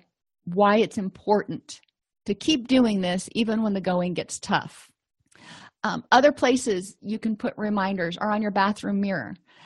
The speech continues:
A lot of times we do something called habituation, and you get used to it being there. So you need to change where your sticky notes are, but put sticky notes out occasionally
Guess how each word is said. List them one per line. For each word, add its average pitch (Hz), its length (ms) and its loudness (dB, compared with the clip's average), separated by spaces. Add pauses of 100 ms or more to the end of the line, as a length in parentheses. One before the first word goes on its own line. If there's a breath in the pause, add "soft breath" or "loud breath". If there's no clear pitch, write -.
(420 soft breath)
A 233 40 0
lot 254 320 6
of 285 120 -2
times 240 580 0
we 208 220 -2
do 220 120 -4
something 220 240 -2
called 190 200 -2
habituation, 185 840 -4
and 190 120 2
you 190 80 2
get - 160 -2
used 190 360 -6
to 196 100 -6
it - 140 -12
being 175 300 -4
there. 170 100 -4
So 175 140 -8
you 214 140 -2
need 254 180 2
to 185 80 -10
change 190 540 -4
where 175 100 -2
your 170 140 -2
sticky 185 400 -8
notes 190 240 -4
are, 202 280 2 (720 loud breath)
but 294 160 -6
put - 200 -8
sticky 311 340 -6
notes 233 300 -2
out - 240 -4 (180)
occasionally - 720 -6